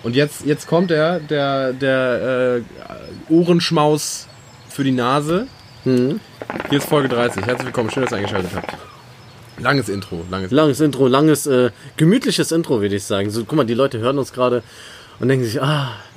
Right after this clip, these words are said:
Speaker 2: ich wäre jetzt irgendwie auch gerne da auf dem Balkon und
Speaker 1: Ja.
Speaker 2: würde einfach eine Pfeife rauchen
Speaker 1: Ja.
Speaker 2: oder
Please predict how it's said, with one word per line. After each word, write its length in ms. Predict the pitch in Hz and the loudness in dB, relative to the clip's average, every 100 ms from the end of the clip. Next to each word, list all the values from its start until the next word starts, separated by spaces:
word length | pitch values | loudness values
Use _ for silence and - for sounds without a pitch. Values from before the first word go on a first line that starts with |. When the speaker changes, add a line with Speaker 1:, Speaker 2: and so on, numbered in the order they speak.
| - 117 | -14 -10
Speaker 2:
ich 180 | 113 | -2
wäre 140 | 127 139 | 2 2
jetzt 120 | 127 | 2
irgendwie 220 | 143 139 | 0 0
auch 200 | 127 131 | 0 0
gerne 280 | 143 117 110 | 2 2 2
da 220 | 104 113 | 0 -2
auf 100 | 110 | -4
dem 140 | 107 101 | -4 -4
Balkon 440 | 104 - 123 113 | -2 2 2 2
und 140 | 101 92 - | -2 -6 -6
Speaker 1:
Ja. 140 | 101 | -2
Speaker 2:
würde 140 | 107 117 | 0 0
einfach 180 | 113 110 | 0 0
eine 120 | 101 | -2
Pfeife 360 | - 123 123 110 | 0 0 2 2
rauchen 300 | 110 101 110 | 0 0 -2
Speaker 1:
Ja. 60 | |
Speaker 2:
oder 240 | 101 104 | 0 -2